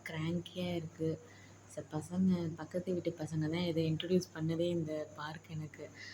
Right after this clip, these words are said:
அவங்களோட தான் வந்து அவங்கள இன்ட்ரடியூஸ் பண்றேன் நான் வீடியோ எண்டுல. அஹ் ஜாலியா போயிட்டுருக்கு பாருங்க ஆதி. கூண்டுலேருந்து திறந்து விட்ட கிளி மாதிரி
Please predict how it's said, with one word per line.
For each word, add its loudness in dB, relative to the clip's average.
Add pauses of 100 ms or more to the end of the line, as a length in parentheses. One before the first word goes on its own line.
(260)
அவங்களோட 4
தான் 2
வந்து 2
அவங்கள -2
இன்ட்ரடியூஸ் -2
பண்றேன் -8
நான் -2
வீடியோ -2
எண்டுல. -4 (840)
அஹ் 0
ஜாலியா 2
போயிட்டுருக்கு 0
பாருங்க -4
ஆதி. -4 (640)
கூண்டுலேருந்து 10
திறந்து 4
விட்ட 0
கிளி 0
மாதிரி 2